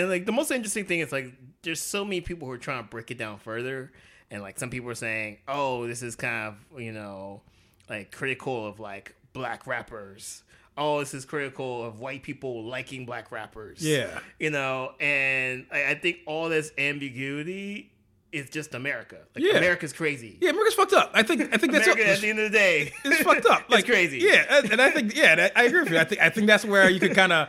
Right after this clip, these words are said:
Speaker 2: you could go deeper, but I think that's the basic message, and it's, you can't really, something you can't really argue with in two thousand eighteen. <laughs>
Speaker 1: Very true. Very true. I mean, but yeah, it's, it's like, there's so many layers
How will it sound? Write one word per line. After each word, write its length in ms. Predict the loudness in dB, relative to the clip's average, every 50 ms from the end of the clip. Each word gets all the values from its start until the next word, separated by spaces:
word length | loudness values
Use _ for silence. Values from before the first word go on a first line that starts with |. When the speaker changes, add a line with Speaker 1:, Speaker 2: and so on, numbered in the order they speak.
| -6 -14 -8 -4
Speaker 2:
you 80 | -2
could 80 | 2 2
go 140 | 2 2 2
deeper, 440 | 2 2 2 4 4 6 6 6 6
but 180 | 4 4 4
I 120 | 4 4 2
think 140 | 0 0
that's 120 | 0 0 0
the 60 | -4
basic 320 | -4 -2 -2 -2 -2 -2 -2
message, 360 | 0 0 0 0 -2 -2 -2
and 120 | -2 -2
it's, 180 | -2 -4 -6 -10
you 120 | -12 -12
can't 260 | -4 -2 0 0 0 0
really, 320 | 2 2 4 2 2 0 -4 -14 -20 -20 _ _ _
something 280 | -12 -10 -6 -4 -2 -2
you 80 | -2 -2
can't 200 | -2 -4 -4 -2
really 180 | -2 0 2
argue 240 | 2 2 2 2 2
with 120 | 0 0 -2
in 40 |
two 140 | -4 -6 -4
thousand 340 | -2 -2 -2 -2 -4 -6 -6 -8
eighteen. 640 | -8 -8 -6 -4 -4 -2 -2 -2 -2 -2 -8 -12 -12 -18 _ -20 -20
<laughs> 160 | -18 -4 2
Speaker 1:
Very 640 | 2 2 4 4 0 2 2 2 2 2 2 0 -2
true. 300 | -2 -2 -2 -2 -4 -6 -6 -2
Very 160 | -2 -2 -2
true. 320 | -2 -4 -6 -6 -6 -6
I 80 | -6 -4
mean, 300 | -2 -2 -2 -2 -4 -8 -14 _ _ _ _ _ -6
but 140 | -4 -2
yeah, 240 | 0 0 2 2 0
it's, 160 | 0 -2 -6
it's 140 | -10 -8 -6
like, 200 | -6 -6 -6 -8 _ _ _ _ _ _ _ _ _ _ _ _ _ _ _ _ _ _ _ _ _ _ _ _ _
there's 180 | -6 -4 -4 -6
so 300 | -6 -4 -2 -2 -2 -2
many 240 | -4 -4 -4 -4
layers 640 | -6 -6 -4 -4 -4 -4 -4 -4 -6 -8 -8 -10 -14